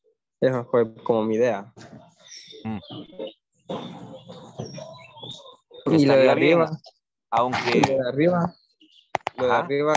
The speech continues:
Speaker 1: que está arriba, de donde dice ferretería, es una, es una cinta <laughs> métrica. O sea, queriéndole poner algo de, de lo mismo, ¿verdad?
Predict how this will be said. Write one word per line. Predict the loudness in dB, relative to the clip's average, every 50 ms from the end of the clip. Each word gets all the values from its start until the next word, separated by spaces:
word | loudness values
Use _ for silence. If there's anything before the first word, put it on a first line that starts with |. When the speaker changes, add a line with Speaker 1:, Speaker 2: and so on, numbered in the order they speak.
| -2 _
Speaker 1:
que | -10 -8 -8 -8
está | -12 -8 -6 -4
arriba, | -4 -2 0 2 2 4 4 2 2
de | 0
donde | 0 -2 -2 -2 -2 -2
dice | -2 -4 -6 -10 -4
ferretería, | -2 -2 -2 0 -2 -2 -2 0 0 2 2 2 0
es | -2 -2 -4
una, | -2 -2 0 -2 -2 -4 -4 -6 -8 _ _ _ _ _ _ _ _ _ _ _ _ _ _ _ _ -4
es | -4 -4 -2 -2
una | -4 -4 -4
cinta | -4 -2 -4 -4 -4 -6 -8 -8
<laughs> |
métrica. | -10 -12 -14 -12 -14 -10 -6 -6 -4 -4 -4 -6 -6 -10 -14 _ -20 -20 _ -20 _ -20 -20 -20 -18 -18 -18 -18 -18 -18 -20 _ _ _ _ _ _ _ -2
O | 2 2 2 4
sea, | 2 0 0 0 -2
queriéndole | -2 0 2 2 4 4 4 2 2
poner | 2 2 2 2 2 2 2
algo | 2 2 0 0 0 -2 -2
de, | -2 -6 -8 -10 -14 _ _ _ _ _ _
de | -10 -6 -6
lo | -4 -4
mismo, | -2 -4 -4 -4 -4 -4 -6
¿verdad? | -6 -8 -12 -16 -20 -20